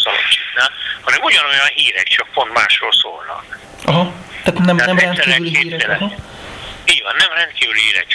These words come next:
Speaker 1: Az eredeti funkciója negyven évvel ezelőtt az volt, hogyha rendkívüli dolog van, hogy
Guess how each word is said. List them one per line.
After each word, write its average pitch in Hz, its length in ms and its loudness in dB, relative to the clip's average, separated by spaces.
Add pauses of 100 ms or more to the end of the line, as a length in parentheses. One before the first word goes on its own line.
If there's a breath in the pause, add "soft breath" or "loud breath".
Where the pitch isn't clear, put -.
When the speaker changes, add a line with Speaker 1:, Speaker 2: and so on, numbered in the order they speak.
(180 loud breath)
Speaker 1:
Az - 200 0
eredeti - 600 0
funkciója 104 680 0
negyven 127 320 2
évvel 120 340 0
ezelőtt 123 320 0
az 139 140 4
volt, - 180 -2
hogyha 147 180 0
rendkívüli 104 680 -2
dolog 90 300 0
van, 90 240 2
hogy 98 80 -8